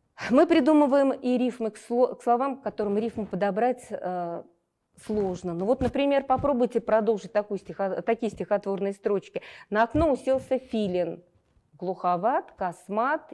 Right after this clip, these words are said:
и...» Я продолжила так: «пылен». Хотя рифму подобрать было не так просто. Может быть, вы придумаете какую-то и другую рифму. Мы поры-, поиграем в игру, которая называется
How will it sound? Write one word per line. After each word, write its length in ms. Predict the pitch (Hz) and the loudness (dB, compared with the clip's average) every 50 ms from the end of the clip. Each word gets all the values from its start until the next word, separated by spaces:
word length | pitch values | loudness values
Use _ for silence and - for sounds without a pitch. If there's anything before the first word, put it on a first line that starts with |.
| - _ _ | -20 _ _
и...» 420 | 208 214 240 262 285 311 339 339 339 - _ _ _ _ _ _ _ _ _ _ _ _ _ _ _ _ _ _ _ _ _ _ _ _ _ _ _ _ _ _ _ _ _ _ _ _ _ _ _ _ _ _ _ _ _ _ _ _ _ _ _ _ _ _ _ _ _ _ _ _ _ _ _ _ _ _ _ _ _ | -6 -4 -2 -2 -4 -4 -6 -8 -12 -18 _ _ _ _ _ _ _ _ _ _ _ _ _ _ _ _ _ _ _ _ _ _ _ _ _ _ _ _ _ _ _ _ _ _ _ _ _ _ _ _ _ _ _ _ _ _ _ _ _ _ _ _ _ _ _ _ _ _ _ _ _ _ _ _ _ _ _ _ _
Я 140 | 240 277 | -2 -2
продолжила 580 | 269 277 254 226 208 240 233 233 - 214 214 226 | 0 -2 -2 0 2 0 0 0 -4 -6 -8 -6
так: 260 | 220 190 180 - - _ _ | -6 -8 -10 -10 -12 _ _
«пылен». 440 | - 240 233 214 190 180 165 160 160 - - - _ _ _ _ _ - - - - - - _ _ _ - - - _ _ | -2 0 0 2 0 -2 -2 -4 -8 -10 -14 -16 _ _ _ _ _ -16 -16 -16 -16 -20 -20 _ _ _ -20 -20 -20 _ _
Хотя 360 | _ - 170 - 240 247 247 - | _ -8 2 6 6 6 6 6
рифму 380 | 240 220 285 320 330 320 302 - | 6 4 4 4 2 0 0 0
подобрать 500 | 285 240 240 247 208 233 262 254 226 220 | 2 4 4 4 6 4 4 2 2 2
было 160 | 247 240 240 | 2 2 2
не 160 | 240 247 254 | 2 0 0
так 300 | 247 - 185 165 - - | 0 -2 -2 -2 -4 -6
просто. 300 | - 180 170 170 - 175 | -6 -6 -6 -6 -6 -4
Может 220 | 202 247 311 302 | -2 0 0 0
быть, 160 | 349 349 - - | -2 -4 -2 -2
вы 120 | 269 269 | -4 -2
придумаете 580 | 269 277 269 220 247 262 269 269 262 - 240 - | 0 -2 0 0 2 2 2 0 -2 -4 -4 -6
какую-то 380 | 190 180 - 220 233 - 226 | -6 -6 -4 -6 -4 -4 -4
и 20 | 214 | -2
другую 480 | 180 180 214 214 175 165 170 170 170 160 160 | 0 0 0 0 -2 -4 -4 -4 -4 -6 -6
рифму. 260 | 170 - - 180 - - - - - - _ | -10 -14 -18 -20 -20 -20 -20 -20 -20 -8 _
Мы 160 | 208 262 320 | 0 0 0
поры-, 360 | - - 277 277 277 247 - | 2 2 2 4 4 4 2
поиграем 580 | - - 247 240 233 190 226 247 262 277 262 220 | 2 2 4 4 4 6 4 4 4 2 -2 -2
в 60 | 214 | -4
игру, 200 | 214 196 247 302 | -4 -4 -4 -4
которая 380 | 294 233 196 - 240 254 262 247 | -6 -6 -2 0 0 2 2 2
называется 760 | 226 208 175 190 175 175 196 220 247 262 262 - - 233 233 | 0 -2 -4 -6 -4 -2 0 0 0 0 -2 -4 -6 -6 -6